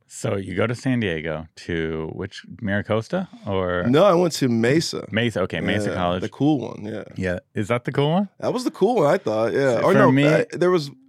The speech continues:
Speaker 2: well, I mean, I remember
Speaker 1: Mesa was more, you know, closer to San Diego State,
Speaker 2: Yeah.
Speaker 1: so there was more going on, but
Speaker 2: Yeah.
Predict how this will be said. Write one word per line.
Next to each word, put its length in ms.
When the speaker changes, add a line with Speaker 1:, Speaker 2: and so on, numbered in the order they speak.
Speaker 2:
well, 280
I 100
mean, 160
I 60
remember 580
Speaker 1:
Mesa 380
was 160
more, 280
you 180
know, 440
closer 340
to 40
San 240
Diego 240
State, 480
Speaker 2:
Yeah. 40
Speaker 1:
so 180
there 100
was 100
more 420
going 340
on, 480
but 180
Speaker 2:
Yeah. 60